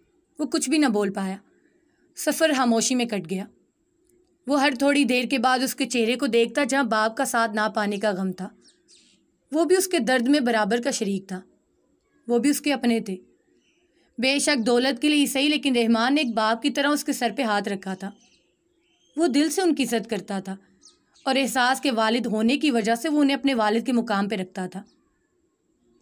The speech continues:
लेकिन उनसे उसे ये उम्मीद ना थी कि वो अपनी बेटी के साथ इस तरह से करेंगे। उसे उनकी हरकत पर गुस्सा तो बहुत आया, लेकिन उसने उन्हें कुछ नहीं कहा था। वो उनकी बेटी थी, उसके बारे में बेहतर सोचने का वो हक रखते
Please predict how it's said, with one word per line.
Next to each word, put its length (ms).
लेकिन 240
उनसे 240
उसे 200
ये 220
उम्मीद 320
ना 120
थी 140
कि 120
वो 60
अपनी 160
बेटी 280
के 100
साथ 220
इस 160
तरह 220
से 160
करेंगे। 380
उसे 200
उनकी 240
हरकत 320
पर 140
गुस्सा 260
तो 140
बहुत 320
आया, 180
लेकिन 260
उसने 320
उन्हें 200
कुछ 200
नहीं 160
कहा 220
था। 220
वो 100
उनकी 220
बेटी 320
थी, 120
उसके 240
बारे 240
में 160
बेहतर 280
सोचने 400
का 120
वो 80
हक 200
रखते 320